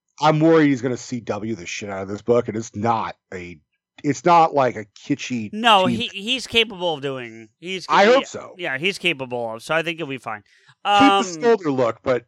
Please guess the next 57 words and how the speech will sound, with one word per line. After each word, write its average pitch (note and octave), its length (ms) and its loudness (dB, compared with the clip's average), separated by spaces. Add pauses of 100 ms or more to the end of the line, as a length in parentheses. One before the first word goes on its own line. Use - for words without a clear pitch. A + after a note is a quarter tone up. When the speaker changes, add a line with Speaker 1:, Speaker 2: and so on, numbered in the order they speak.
(100)
Speaker 1:
add D#3 240 0
some C3+ 140 -10
fucking B2+ 340 -2
titties G2 380 -8
in E2+ 80 -18
it D#2 100 -20
too. E2+ 320 -16
Speaker 2:
I, F3+ 380 -10
<laughs> - 20 -20
I E3 100 0
wanna A3 200 0
get A3+ 120 2
back G3+ 260 4
to F#3 100 -6
the D#3+ 100 -4
movie, E3+ 320 0
and E3 60 2
I - 20 -2
wanna F#3 160 -2
ask F3+ 260 -4
you E3+ 140 -4
Speaker 1:
Yes. D#3 100 0 (140)
Speaker 2:
about D3 460 2
a D#3 80 -2
particular C#3+ 400 -8
character, C#3 500 -4
'cause A#2+ 120 -12
I C3 80 0
had, D3 160 2
I D#3+ 200 4
had F3+ 80 2
a F3 60 -2
feeling D#3 480 -6
that C#3+ 180 -6 (380)
while E3+ 180 6
you E3+ 140 -4
would E3+ 140 -6
probably G3+ 300 -2
like D#3+ 340 0
the D3 60 -12
character, C#3+ 460 -2
you'd C#3 160 -2
have C3+ 140 2
a, C3+ 180 -2
you'd D3+ 220 -4
have D3 180 -2
one D3 240 -2
major C3 340 -4
issue B2+ 240 -8
with B2 200 -6
him. A#2 160 -12
So A#2+ 160 -10
I'm B2+ 100 -10
curious C#3 440 -4
if A#2+ 60 -18
I'm A#2+ 200 -6
right. A2+ 360 -6